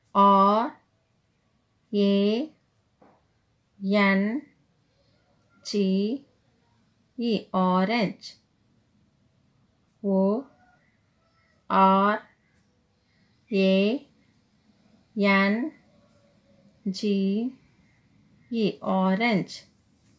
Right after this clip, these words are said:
What is this? This is an orange. This is an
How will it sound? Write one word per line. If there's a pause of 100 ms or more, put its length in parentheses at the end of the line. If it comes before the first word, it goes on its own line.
(1160)
What
is
this? (1120)
This
is
an
orange. (1120)
This
is
an